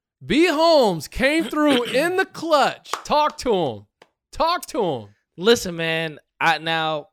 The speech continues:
Speaker 2: somebody's gonna come back and say, "Well, you said Michigan was gonna win."
Speaker 1: <laughs>
Speaker 2: But if you listen thoroughly through it, I said that was just my fan pick.
Speaker 1: Yes.
Speaker 2: Objectively, I was saying I believe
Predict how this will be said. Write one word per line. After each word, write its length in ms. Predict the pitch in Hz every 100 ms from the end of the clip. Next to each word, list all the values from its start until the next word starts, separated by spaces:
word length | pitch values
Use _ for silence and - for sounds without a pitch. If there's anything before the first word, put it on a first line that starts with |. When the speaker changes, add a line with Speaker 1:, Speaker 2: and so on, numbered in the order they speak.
| _
Speaker 2:
somebody's 600 | - 170 170 185 196 196
gonna 180 | 185 185
come 280 | 180 185 185
back 400 | 135 104 98 -
and 160 | 143 135
say, 420 | - 127 110 117
"Well, 240 | 113 160 202
you 160 | 214
said 560 | 214 226 220 208 190 175
Michigan 540 | 185 196 214 190 180
was 120 | 180 175
gonna 320 | 180 175 175
win." 560 | 175 180 151 139 147 135
Speaker 1:
<laughs> 80 | -
Speaker 2:
But 560 | 147 151 233 220 165 - _ _ -
if 160 | 175
you 160 | 170 160
listen 420 | 208 226 233 220
thoroughly 640 | - 214 208 202 185 175
through 300 | 156 185 180
it, 80 | 143
I 160 | 127 135
said 420 | - 147 139 123
that 180 | 139 151
was 140 | 160
just 160 | 151 143
my 220 | 156 147
fan 500 | - - 165 160 131 -
pick. 320 | 123 113 _ _ _ - 147
Speaker 1:
Yes. 160 | 139
Speaker 2:
Objectively, 1000 | 113 202 294 294 220 175 147 143 131 123
I 180 | 139 147
was 300 | 143 147 -
saying 600 | - 190 190 131 110 113 _ _ _ _ -
I 220 | 165 175
believe 600 | 170 185 170 156 113 110